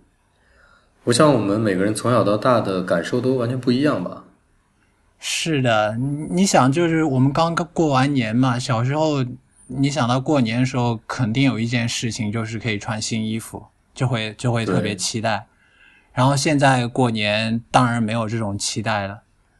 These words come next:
Speaker 2: 然后我们，我跟小红又变成了某种旧衣服爱好者，就特别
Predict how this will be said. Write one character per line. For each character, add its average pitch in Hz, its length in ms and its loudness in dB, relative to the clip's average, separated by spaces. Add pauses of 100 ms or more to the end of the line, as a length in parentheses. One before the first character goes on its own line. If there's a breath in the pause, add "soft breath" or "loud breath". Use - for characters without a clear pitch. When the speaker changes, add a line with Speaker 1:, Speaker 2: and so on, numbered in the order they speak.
(180)
Speaker 2:
然 120 100 2
后 127 220 2
我 117 180 2
们， 120 400 2
我 110 100 0
跟 123 160 4
小 110 200 2
红 107 280 -2
又 117 240 0
变 117 280 0
成 110 200 -6
了 107 320 0
某 107 320 -4
种 101 320 -4
旧 143 280 2
衣 113 120 0
服 113 200 -4
爱 107 160 0
好 104 180 -4
者， 98 180 -6
就 110 140 -6
特 107 220 -6
别 101 400 -4